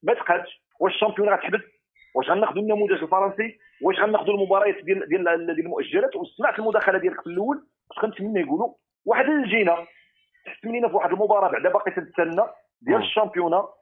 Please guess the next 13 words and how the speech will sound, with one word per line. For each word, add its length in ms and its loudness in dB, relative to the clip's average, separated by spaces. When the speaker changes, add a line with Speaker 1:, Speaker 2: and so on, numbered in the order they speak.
Speaker 1:
ما 100 -4
بين 120 2
الرجاء 340 4
والدفاع 280 -2
الجديدي، 460 -4
غير 100 0
باش 140 -4
نوضحوا 320 -2
الصوره 360 2
ونبدلوا 340 0
ليكيليبر. 420 -2
ما 140 -2
تقالش. 400 0